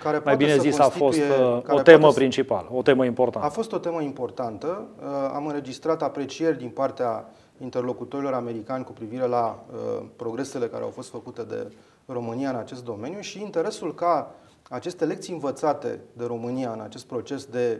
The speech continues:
Speaker 1: întărire a statului de drept să fie, să fie, dacă vreți, exportate și regional. Să beneficieze de aceste lecții învățate și alte state din regiune, fie că vorbim despre,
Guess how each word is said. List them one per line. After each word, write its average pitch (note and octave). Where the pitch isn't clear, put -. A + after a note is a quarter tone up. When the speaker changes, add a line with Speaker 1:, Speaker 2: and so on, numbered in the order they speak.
Speaker 1:
întărire C3
a B2+
statului C3
de -
drept F3
să E3+
fie, F3+
să -
fie, F3
dacă C#3
vreți, F3
exportate D#3+
și D#3
regional. D3
Să -
beneficieze D3
de C3+
aceste D3+
lecții C#3+
învățate E3+
și E3+
alte F#3
state E3
din D3
regiune, A#2+
fie D3+
că D3
vorbim B2
despre, A#2